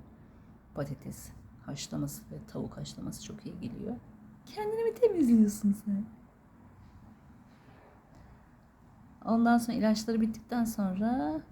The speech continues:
bunu bana veren kişiye dedim ki, "Tamam, benim görevim bitti. Güneş gayet iyi." Ve maalesef ben bakamam deyip barınağa gönderdi. Ah kuzum. Gidip barınaktan aldık.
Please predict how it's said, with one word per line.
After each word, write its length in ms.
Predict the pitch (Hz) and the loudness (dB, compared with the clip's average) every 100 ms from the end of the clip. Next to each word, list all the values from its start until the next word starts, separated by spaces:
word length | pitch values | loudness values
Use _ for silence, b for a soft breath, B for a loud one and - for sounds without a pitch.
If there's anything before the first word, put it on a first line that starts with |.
| - | 2
bunu 380 | 196 196 190 170 | 4 6 4 0
bana 400 | 185 180 175 165 | -4 -2 -4 -4
veren 300 | 175 175 170 147 | -6 -4 -4 -4
kişiye 380 | - - - 170 | -8 -12 -8 -8
dedim 280 | 165 214 262 | -6 -2 -2
ki, 240 | - 339 359 - | -2 -12 -14 -12
"Tamam, 340 | 320 269 175 | -6 -4 -4
benim 260 | 175 170 156 | -6 -8 -8
görevim 420 | 156 151 180 220 | -8 -6 -2 0
bitti. 420 | 208 - - 170 220 - - | 0 -4 -10 -8 -8 -10 -16
Güneş 280 | - 170 - | -10 -8 -8
gayet 420 | - 160 139 139 | -6 -4 -4 -6
iyi." 300 | 165 147 143 - - B B B B B B - - - - - - - - - - - | -8 -6 -6 -8 -16 B B B B B B -20 -20 -20 -20 -20 -20 -20 -20 -20 -18 -10
Ve 80 | |
maalesef 640 | 165 180 180 139 - - 226 - | -6 -6 -6 -6 -8 -8 -8 -8
ben 200 | 185 165 | -8 -6
bakamam 560 | 147 - 170 165 151 143 | -8 -8 -10 -6 -2 -2
deyip 280 | 180 202 | -4 -8
barınağa 340 | - 147 147 147 | -8 -6 -4 -4
gönderdi. 680 | 135 135 - - - - - - - 247 - | 6 6 6 -2 -2 -4 -4 -2 -4 -4 -2
Ah 240 | 220 - - | -4 -4 -12
kuzum. 380 | - 202 - - - - - 185 190 62 - - - - - - - 359 - - - - - - - | -14 -12 -12 -6 -2 0 0 0 0 -2 -2 2 4 4 2 0 0 0 0 0 -2 -4 -10 -18 -14
Gidip 260 | - 143 - | -10 -8 -6
barınaktan 680 | 165 170 170 - - 185 - | -2 0 0 0 0 2 2
aldık. 460 | - 64 85 - | 4 2 2 0